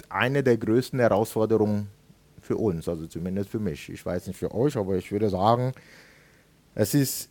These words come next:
nicht so einfach, Tag für Tag zu definieren, was ist dran, was ist wichtig.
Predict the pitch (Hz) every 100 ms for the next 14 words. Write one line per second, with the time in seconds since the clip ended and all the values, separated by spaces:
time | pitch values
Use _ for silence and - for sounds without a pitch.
0 | - 113 170 - - 135 - 117 165 -
1 | 151 170 - - _ _ _ _ _ 135
2 | 147 - 165 - 139 151 - 139 127 -
3 | 110 110 120 143 180 - _ _ _ _
4 | _ _ _ _ - 101 95 101 - 120
5 | 113 98 - 101 110 113 147 -